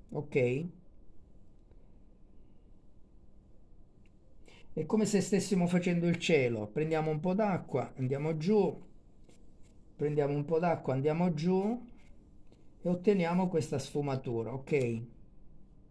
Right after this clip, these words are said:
Poi prendiamo un po' di verde, perché andando verso la riva il mare diventa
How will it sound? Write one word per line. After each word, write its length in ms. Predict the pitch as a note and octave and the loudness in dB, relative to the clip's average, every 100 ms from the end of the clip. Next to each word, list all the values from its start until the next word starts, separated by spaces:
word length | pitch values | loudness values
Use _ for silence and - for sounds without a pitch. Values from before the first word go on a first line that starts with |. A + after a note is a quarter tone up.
| - - - - - - - | -20 -20 -20 -20 -20 -16 -2
Poi 280 | D#3 C#3 B2 | 2 2 0
prendiamo 440 | D3 D3 D#3 D3+ | -2 -2 0 0
un 120 | C#3+ | -2
po' 120 | C#3 D#3 | 2 2
di 140 | D#3 | 4
verde, 640 | D#3+ D#3 D#3 D3+ E3+ F#3+ - - - - - - - | 4 4 2 2 0 0 -4 -18 -20 -20 -20 -18 -6
perché 260 | C3 D#3+ | -4 0
andando 380 | D3 D#3 E3 E3 | 0 0 0 4
verso 280 | D#3+ - F3 | 4 2 0
la 120 | E3+ | 0
riva 300 | E3 D#3+ D#3 | 0 0 0
il 120 | D3 | 0
mare 320 | D3 D3 D3 D3+ | -2 -2 -2 -2
diventa 640 | C3+ C3 B2+ B2 A#2 | -2 -2 -2 -4 -4